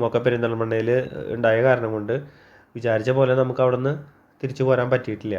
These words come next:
അങ്ങനെ ഒരു പ്രശ്നം കൊണ്ടാണ് ആ ഒരു സ്ഥലം ഒഴിവാക്കേണ്ടി വന്നത്. അല്ലാന്നുണ്ടെങ്കിൽ ഈ ആറ് സ്ഥലവും നമുക്കൊരു ദിവസം തന്നെ എല്ലാവർക്കും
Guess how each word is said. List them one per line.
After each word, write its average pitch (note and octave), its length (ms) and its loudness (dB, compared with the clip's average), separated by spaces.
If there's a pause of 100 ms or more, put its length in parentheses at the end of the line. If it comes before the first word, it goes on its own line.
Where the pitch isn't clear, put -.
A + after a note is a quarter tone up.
(100)
അങ്ങനെ G2 260 -8
ഒരു G#2+ 100 -4
പ്രശ്നം A#2 340 -8
കൊണ്ടാണ് A#2+ 400 0 (520)
ആ A#2 80 0
ഒരു B2 120 2
സ്ഥലം A#2+ 360 -2
ഒഴിവാക്കേണ്ടി A2 500 2
വന്നത്. G2+ 320 -2
അല്ലാന്നുണ്ടെങ്കിൽ C3 720 0
ഈ C3 60 0 (160)
ആറ് B2+ 200 2
സ്ഥലവും D3 400 2
നമുക്കൊരു C#3+ 480 2
ദിവസം C#3 320 0
തന്നെ C#3 200 0
എല്ലാവർക്കും C3 580 -2